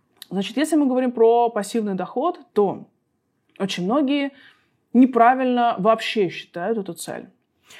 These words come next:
Смотрите, что такое пассивный доход. Это вам нужно накопить такой капитал,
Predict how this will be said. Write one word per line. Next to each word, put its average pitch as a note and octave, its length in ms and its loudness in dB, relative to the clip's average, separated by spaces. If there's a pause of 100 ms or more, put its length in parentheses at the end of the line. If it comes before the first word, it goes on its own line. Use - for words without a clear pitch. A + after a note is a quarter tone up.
(140)
Смотрите, B3 400 -2
что C#4+ 140 -6
такое C4 240 2
пассивный G3+ 420 -6
доход. - 380 -10 (880)
Это A#3+ 260 4
вам D4 180 4
нужно A#3+ 320 2
накопить G3+ 460 -2
такой G#3 300 4
капитал, A#3+ 640 0